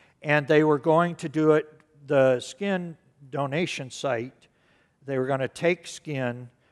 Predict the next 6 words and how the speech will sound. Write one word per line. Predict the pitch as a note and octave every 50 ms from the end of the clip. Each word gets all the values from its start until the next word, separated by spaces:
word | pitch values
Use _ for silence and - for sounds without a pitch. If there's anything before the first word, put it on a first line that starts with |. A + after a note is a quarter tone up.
| _ _
from | _ - C#3 B2+
my | B2 B2 B2 C#3
abdomen | B2+ C#3 D#3+ F#3 G3+ E3+ C#3+ D3+ C3+ B2+ B2+ B2+ B2+ B2
the | A#2 C3 A#2+
fourth | - - - E3+ D#3 D3+ C#3 - - -
time. | - C#3 C3+ B2 A2+ G#2+ G#2